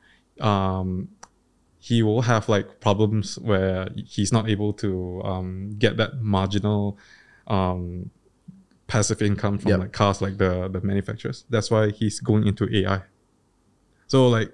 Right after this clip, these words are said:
Speaker 1: you know, he, his actions are always quite, um, or his, um, business decisions really are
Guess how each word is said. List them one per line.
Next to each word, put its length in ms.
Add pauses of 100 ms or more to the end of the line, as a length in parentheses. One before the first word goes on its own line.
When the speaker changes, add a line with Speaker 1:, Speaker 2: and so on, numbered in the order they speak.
Speaker 1:
you 80
know, 160
he, 320
his 380
actions 420
are 280
always 500
quite, 400
um, 440 (140)
or 160
his, 240
um, 440 (180)
business 300
decisions 560
really 300
are 340